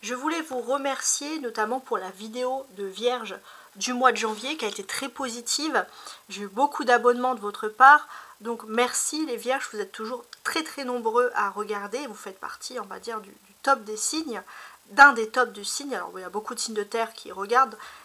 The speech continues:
mais vous êtes souvent nombreux à regarder mes, mes vidéos. Donc merci parce que cela, euh, m'en-,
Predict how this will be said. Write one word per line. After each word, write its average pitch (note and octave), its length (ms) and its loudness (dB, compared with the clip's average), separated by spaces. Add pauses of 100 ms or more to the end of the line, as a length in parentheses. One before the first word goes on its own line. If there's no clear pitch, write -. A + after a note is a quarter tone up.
(120)
mais A3 320 2
vous G#3+ 140 2
êtes A#3+ 140 4
souvent C4 340 0
nombreux A3+ 360 4
à A#3+ 80 8
regarder G3+ 460 -4
mes, F3+ 240 -12
mes F#3+ 160 -12
vidéos. G#3+ 420 2 (240)
Donc A#3+ 180 -4
merci B3+ 480 -2
parce - 200 -6
que A#3+ 80 -6
cela, A#3 360 2 (480)
euh, F#3+ 540 -8 (200)
m'en-, G#3+ 300 0